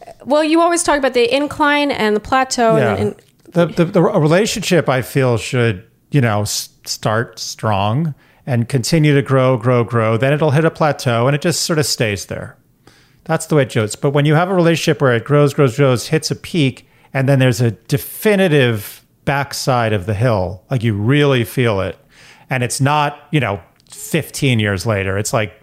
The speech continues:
Speaker 2: one, two, three years later, or even a few months later. That's a problem.
Speaker 1: And there is a caveat there. I mean, he did go through this family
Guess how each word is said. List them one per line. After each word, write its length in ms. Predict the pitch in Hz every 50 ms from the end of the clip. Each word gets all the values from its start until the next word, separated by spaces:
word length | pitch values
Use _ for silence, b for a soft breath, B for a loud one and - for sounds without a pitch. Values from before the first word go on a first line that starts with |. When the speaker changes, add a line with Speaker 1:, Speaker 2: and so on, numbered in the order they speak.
| _ _ _ _ _ _ _ _ -
Speaker 2:
one, 680 | - 147 120 127 127 127 131 123 117 113 107 104 107 101
two, 360 | - - 143 127 117 110 104
three 260 | - - 147 165 151
years 280 | 127 120 110 101 - -
later, 380 | 117 110 104 107 110 110 - B B B B B B B B B
or 120 | - 117 117
even 200 | 127 117 110 107
a 40 | 98
few 220 | - - - 120
months 380 | 107 113 131 135 123 - - -
later. 340 | 107 101 95 101 107 107 B B B B B
That's 220 | B 170 175 - 202
a 40 |
problem. 520 | - - - 156 156 160 135 113 98 - - 131 B B B B B B B B B B B B B -
Speaker 1:
And 320 | - 311 320 320 320 285
there 120 | 339 359 370
is 120 | 403 480 494
a 120 | 480 -
caveat 440 | 339 311 285 262 277 247 233 233 -
there. 160 | 233 226 226
I 80 | 226 233
mean, 140 | 240 240 254
he 160 | 254 254 240
did 340 | 202 - 254 254 262 226 214
go 180 | 240 233 226
through 240 | 226 226 - 226 214
this 320 | 202 208 208 - - - -
family 800 | - 214 208 208 202 202 202 202 202 196 196 196 196 202 202